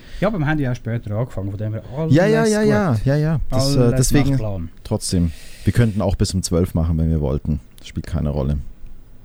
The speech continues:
Speaker 2: Äh, ja. Hier.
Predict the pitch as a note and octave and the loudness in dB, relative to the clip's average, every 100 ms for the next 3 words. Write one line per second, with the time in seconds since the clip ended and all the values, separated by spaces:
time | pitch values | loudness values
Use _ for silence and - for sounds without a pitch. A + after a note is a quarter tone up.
0 | - - - - - - - - - G#2 | -20 -20 -18 -18 -18 -18 -16 -12 2 4
1 | G2+ G2+ B2 E3+ - - - - - - | 6 6 2 0 -8 -20 -20 -20 -20 -20
2 | - - - C3+ C3 | -20 -12 0 2 2